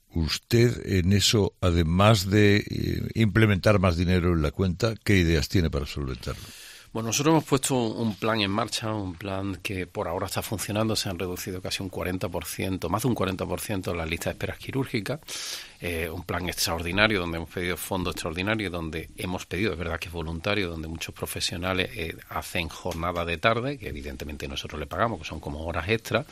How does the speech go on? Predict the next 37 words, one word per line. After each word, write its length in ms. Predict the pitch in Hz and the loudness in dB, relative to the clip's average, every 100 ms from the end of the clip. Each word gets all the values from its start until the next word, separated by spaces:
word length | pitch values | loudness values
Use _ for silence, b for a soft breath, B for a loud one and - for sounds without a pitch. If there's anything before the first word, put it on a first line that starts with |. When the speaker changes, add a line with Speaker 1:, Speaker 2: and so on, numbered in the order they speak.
| B - | B -16
Speaker 2:
pero 180 | 71 - | -14 -8
son 180 | - 76 | -6 -6
voluntarios, 520 | 82 87 117 123 127 B B B - | -6 -4 -2 -2 -4 B B B -4
y 140 | 101 | -2
otras, 340 | 101 110 107 104 90 | 0 0 0 0 0
eh, 480 | 82 80 80 82 82 | 0 -2 -4 -6 -10
pues 160 | 85 - | -8 -4
se, 400 | 92 92 90 78 | -2 -2 -2 -6
se 420 | - 82 78 82 | -8 -10 -10 -10
externaliza 640 | - 78 76 76 78 - | -10 -10 -8 -6 -6 -6
con 120 | - | -4
la 60 | 76 | -4
propia 320 | - 76 78 | -4 -4 -2
ley 160 | 78 82 | -2 -2
que 100 | 78 | -4
tiene 160 | 78 | -4
la 80 | 78 | -4
Junta 280 | - 82 78 | -4 -4 -4
de 40 | |
Andalucía. 540 | 69 69 67 - - - B B B B B B B - | -4 -4 -4 -8 -8 -10 B B B B B B B 2
Hemos 220 | 127 139 | 4 6
puesto 340 | - 127 - | 6 4 8
ahora 220 | 120 127 113 | 8 10 8
un 240 | 110 110 | 6 6
límite 460 | 123 127 92 101 95 | 6 6 4 0 -2
en 80 | |
la 60 | 95 | -2
atención 340 | 101 92 110 | -2 -2 -4
primaria 360 | 98 101 104 98 | -2 0 2 2
para 160 | 90 87 | 2 0
ser 180 | - 104 | 0 -2
atendido 340 | 101 98 107 | -2 0 0
en 60 | 90 | -2
setenta 400 | 98 101 87 95 | -6 -6 -6 -4
y 40 | |
dos 120 | 98 | 0
horas, 280 | 110 123 | 2 0